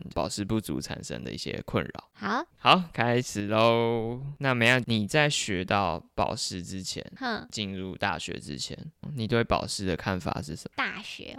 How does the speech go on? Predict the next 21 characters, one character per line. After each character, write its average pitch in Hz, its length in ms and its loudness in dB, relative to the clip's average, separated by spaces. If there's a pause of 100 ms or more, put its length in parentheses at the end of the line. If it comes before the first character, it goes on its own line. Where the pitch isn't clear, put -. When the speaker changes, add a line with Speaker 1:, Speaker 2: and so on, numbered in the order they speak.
Speaker 2:
很 285 180 -12
久 349 220 0
以 320 160 0
前 214 420 -2
呢， 214 160 -6
我 202 80 -6
这 269 140 -6
样 269 200 0
想 196 240 -4
很 196 320 -6
久。 220 220 -6 (260)
Speaker 1:
你 127 120 -6
小 110 260 0
时 123 160 -6
候 165 160 -2
啊， 143 340 -2
你 120 140 -8
就 139 160 -4
小 110 240 -4
时 120 100 -8
候 127 280 -4